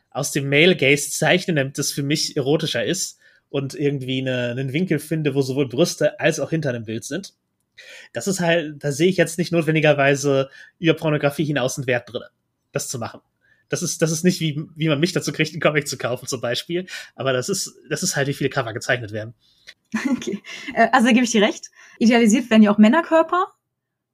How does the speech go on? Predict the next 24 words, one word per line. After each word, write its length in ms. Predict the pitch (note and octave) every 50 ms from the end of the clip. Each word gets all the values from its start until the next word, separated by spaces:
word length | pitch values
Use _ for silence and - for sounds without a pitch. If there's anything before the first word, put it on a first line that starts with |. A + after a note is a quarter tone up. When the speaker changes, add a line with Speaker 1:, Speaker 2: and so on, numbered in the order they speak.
| _
Speaker 2:
Und 480 | - A3 G#3+ G#3+ G#3 G#3 G#3 G#3 - -
also 160 | - G#3+ F3+ F3+
von 160 | - A3 G#3+
daher, 320 | G#3 G#3 G#3+ A#3+ A3+ G#3
ich 140 | G#3 - -
finde 140 | A3+ G#3+ G#3+
das 80 | A3
auch 200 | - G3+ - -
völlig 340 | - - - G#3+ G3+ G3 - -
legitim, 340 | G3+ F#3+ F#3 - B3 A3
gerade 280 | A3+ G#3+ - - B3 C4
bei 120 | A3+ A3
SuperheldInnen. 880 | F#3 A3+ A3+ A#3 B3 A3 A3+ B3 A#3+ B3 B3+ B3+ C4 C#4 C#4 C#4+ D4+ E4+ _
Sie 140 | - A3 F#3
sollen 240 | G3+ G#3 A3 B3
ja 160 | C4 B3 B3+ A3+
auch 80 | A#3
irgendwie 540 | - B3 B3+ A3+ A#3+ B3+ B3+ B3+ B3+ B3+ -
ideale 800 | - G#3+ G#3 A3 G#3 G#3 A#3 A#3+ A#3+ A#3 A#3 A#3 A#3 A3+ A3+ - -
Leute 260 | G#3+ A3 G#3+ - B3
darstellen. 580 | A3 A3+ G#3 G#3+ - - - A3+ A3+ A3 G#3+ A3
Also 140 | G#3+ G#3 G3+
zumindest 320 | G#3 A#3 A#3 G#3+ G#3+ -
nicht, 180 | G#3+ G#3+ -